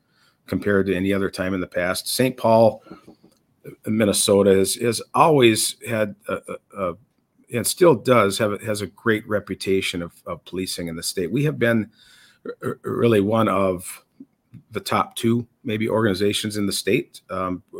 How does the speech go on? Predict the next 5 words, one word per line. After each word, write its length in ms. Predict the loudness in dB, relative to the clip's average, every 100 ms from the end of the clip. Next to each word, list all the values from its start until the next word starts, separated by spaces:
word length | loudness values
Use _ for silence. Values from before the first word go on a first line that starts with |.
| -12
that's 260 | -4 -4 -4
been 200 | -4 -4
the 60 | -2
destination 800 | -4 -4 -4 -4 -4 -4 -6 -8 _ _ -20 _ _ -20 _ 6
organization 800 | 10 10 8 6 4 4 0